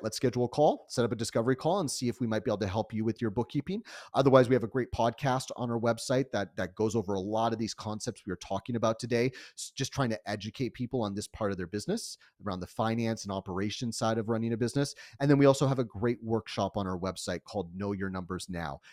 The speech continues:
And it's a workshop that's gonna give you a stronger foundation of how the financial side of your business works. We even give away for free a, um, personal budgeting spreadsheet and a business budgeting spreadsheet to just help you start to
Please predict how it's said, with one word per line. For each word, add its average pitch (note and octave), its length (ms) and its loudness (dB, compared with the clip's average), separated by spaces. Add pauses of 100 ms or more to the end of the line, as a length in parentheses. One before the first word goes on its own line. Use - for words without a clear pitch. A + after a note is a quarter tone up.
(140)
And F#2+ 80 -6
it's F#2+ 120 -6
a G#2+ 40 -4
workshop A2 440 0
that's G#2+ 160 -4
gonna F#2+ 200 -4
give G#2 280 -4
you G#2+ 140 -2
a F2 40 -4
stronger G2+ 420 -4
foundation G2 520 -4
of G2 80 -6
how F2+ 120 -6
the F2 100 -12
financial F#2+ 500 -8
side F#2+ 200 -4
of F2 60 -8
your F2 100 -6
business F2 400 -10
works. E3+ 320 4 (260)
We A2+ 80 0
even G2+ 200 -6
give G2 200 -4
away G2+ 300 0
for G2+ 160 -8
free E3 580 2
a, F#2+ 320 -4 (100)
um, F2+ 300 -6
personal C#3 340 2
budgeting B2+ 400 0
spreadsheet B2 540 -2 (300)
and G2+ 100 -6
a F2+ 220 -4
business A#2+ 320 -2
budgeting C3 420 2
spreadsheet B2+ 500 0 (220)
to D3 80 0
just B2+ 120 0
help B2+ 300 2
you C3 60 -2
start - 320 -2
to G2+ 200 0